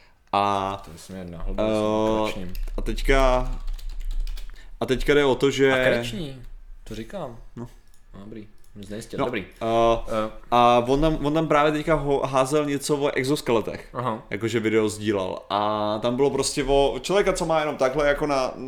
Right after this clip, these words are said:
Speaker 1: jako mechanici, co musí furt něco dělat jakože nahoře.
Speaker 2: Mhm.
Speaker 1: A že to je prostě náročný na záda,
Speaker 2: Mhm.
Speaker 1: tyhle ty soustavný pohyby jako takhle, takže prostě udělali něco, co ti
Speaker 2: Jasně.
Speaker 1: pomáhá na tuhle tu část jenom.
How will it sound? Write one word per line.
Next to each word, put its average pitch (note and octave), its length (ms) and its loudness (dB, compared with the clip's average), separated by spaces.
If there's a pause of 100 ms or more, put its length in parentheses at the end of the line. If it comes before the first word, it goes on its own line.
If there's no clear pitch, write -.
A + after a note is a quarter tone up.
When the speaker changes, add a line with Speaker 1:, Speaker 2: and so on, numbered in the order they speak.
(260)
Speaker 1:
jako C3 160 -2
mechanici, C#3+ 560 -2
co C3+ 120 -4
musí B2+ 260 -4
furt C3+ 240 -6
něco C3+ 260 -4
dělat B2+ 280 0
jakože C3+ 300 -2
nahoře. A#2+ 460 -2 (240)
Speaker 2:
Mhm. A#2 120 -8
Speaker 1:
A A#2+ 40 -2
že A#2 100 0
to C3+ 100 0
je C3+ 80 6
prostě C3 300 0
náročný C3+ 440 2
na A2 140 2
záda, A2 520 2
Speaker 2:
Mhm. A#2+ 280 -8
Speaker 1:
tyhle A#2 180 2
ty B2 120 -2
soustavný B2+ 500 -2
pohyby B2 340 -2
jako B2 200 0
takhle, A#2+ 520 0
takže A#2 220 -8
prostě A2+ 260 -6
udělali A#2+ 300 0
něco, A#2 200 -6
co A#2+ 60 -14
ti A#2+ 100 -10
Speaker 2:
Jasně. B2+ 160 -4
Speaker 1:
pomáhá A#2+ 480 0
na A#2 100 -4
tuhle A#2+ 260 -2
tu A#2+ 120 -6
část G#2 380 0
jenom. C#2+ 240 -4